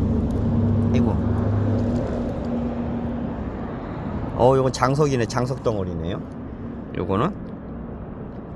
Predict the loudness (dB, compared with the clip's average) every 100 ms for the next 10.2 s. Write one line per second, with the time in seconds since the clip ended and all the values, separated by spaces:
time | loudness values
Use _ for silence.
0 | -10 -6 -2 2 2 4 6 6 4 2
1 | 0 -8 -8 -8 -8 -6 0 2 4 4
2 | 2 0 -4 -6 -6 -6 -6 -2 0 2
3 | 4 4 4 2 2 2 2 2 2 2
4 | 2 2 4 6 6 6 6 8 8 6
5 | 4 2 0 0 0 0 0 0 -2 -2
6 | -4 -4 -4 -6 -6 -4 -4 -4 -6 -6
7 | -6 -6 -6 -6 -2 -2 0 0 0 0
8 | 4 6 6 4 4 2 0 -2 -6 -8
9 | -6 -6 -8 -10 -10 -10 -8 0 4 6
10 | 6 4